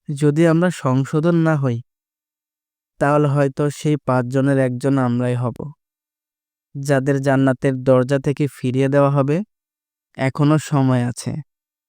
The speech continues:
আজকেই তওবা করুন, নামাজ শুরু করুন, হারাম থেকে দূরে থাকুন, আর আল্লাহর কাছে কেঁদে কেঁদে বলুন, "ইয়া আল্লাহ, আমায় মাফ করে দাও।" আমিন। আপনি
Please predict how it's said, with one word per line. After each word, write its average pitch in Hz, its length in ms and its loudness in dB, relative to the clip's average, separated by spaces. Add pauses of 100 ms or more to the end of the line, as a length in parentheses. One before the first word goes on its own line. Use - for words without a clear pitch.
(120)
আজকেই 131 440 0
তওবা 127 460 0
করুন, 117 300 -2 (680)
নামাজ 147 460 2 (140)
শুরু 127 300 -4
করুন, 113 340 -4 (640)
হারাম 135 420 2
থেকে 156 300 -2
দূরে 127 260 2
থাকুন, 110 360 -4 (760)
আর 131 160 -2
আল্লাহর 123 400 2
কাছে 127 300 -4
কেঁদে 127 320 -2
কেঁদে 131 240 -2
বলুন, 131 360 2 (600)
"ইয়া 131 300 2
আল্লাহ, 127 340 0 (680)
আমায় 127 340 2
মাফ 123 300 2 (120)
করে 113 260 0
দাও।" 90 240 0 (920)
আমিন। 120 440 -2 (1300)
আপনি 135 360 0